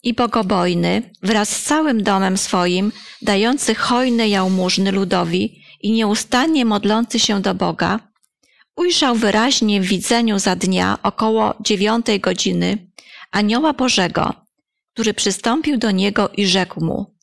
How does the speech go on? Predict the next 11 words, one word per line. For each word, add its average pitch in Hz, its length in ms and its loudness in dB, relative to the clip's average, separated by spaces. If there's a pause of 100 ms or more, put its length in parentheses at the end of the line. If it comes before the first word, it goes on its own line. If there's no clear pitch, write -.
(120)
„Korneliuszu”. 202 920 0 (1000)
Ten 320 200 -2
zaś 247 220 0
strachem 233 520 -2
zdjęty 180 840 -2 (540)
utkwił - 720 -2
w 180 120 0
nim 226 220 2
wzrok 190 500 0
i 202 60 -2
rzekł: - 520 -2